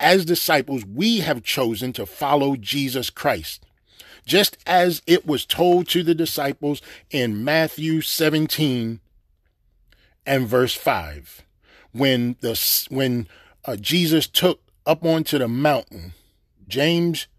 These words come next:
John, and Peter. They call it the mountain of transfiguration. And, and they heard God's voice speak from the heavens, and he said,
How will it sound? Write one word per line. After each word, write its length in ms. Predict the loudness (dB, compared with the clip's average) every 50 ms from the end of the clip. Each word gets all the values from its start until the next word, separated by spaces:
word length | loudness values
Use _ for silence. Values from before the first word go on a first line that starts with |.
| _ _ _ _ -14
John, 640 | -6 0 2 4 4 4 4 2 2 0 -4 -8 _ _ _ _
and 220 | -4 -4 -4 -4 -4
Peter. 440 | -4 -4 -4 -4 -4 -10 -14 -18 _ _ _ _ _ _ _ _ _ _ _ _ -20 -12 -4
They 140 | -2 -2 0
call 240 | 2 2 2 2
it 120 | 0 -4 -6
the 100 | -8 -8
mountain 500 | -4 -2 0 0 0 0 0 -2 -2 0
of 200 | 0 0 0 0
transfiguration. 1160 | -2 -2 0 0 0 0 0 0 0 2 2 2 2 0 0 -2 -4 -6 -10 -10 -12 -16 -18 -20 _ _ _ _ _ _ _ -20 -20 -20 -20 _ _ -6 -2
And, 300 | 0 0 0 -2 -4 -6 _ -10
and 340 | -6 -4 -4 -2 -4 -4 -6 _ _ -20 _ _ _ _ _ _ _ _ _ -4
they 180 | 0 0 0
heard 560 | 0 2 4 4 6 6 4 2 _ -6 -4
God's 340 | 0 2 4 4 4 2 0
voice 360 | -4 0 2 2 2 2 0
speak 320 | -4 -2 2 2 2 2 0
from 220 | -4 -2 -2 -2
the 80 | -2 -4
heavens, 720 | -4 -2 -2 -2 -2 -6 -10 -10 -12 -12 -14 -16 -18 _ _ _ _ -8 -6
and 160 | -6 -6 -4
he 200 | -4 -6 -6 -4
said, 460 | -4 -6 -4 -2 -2 -4 -4 -6 -12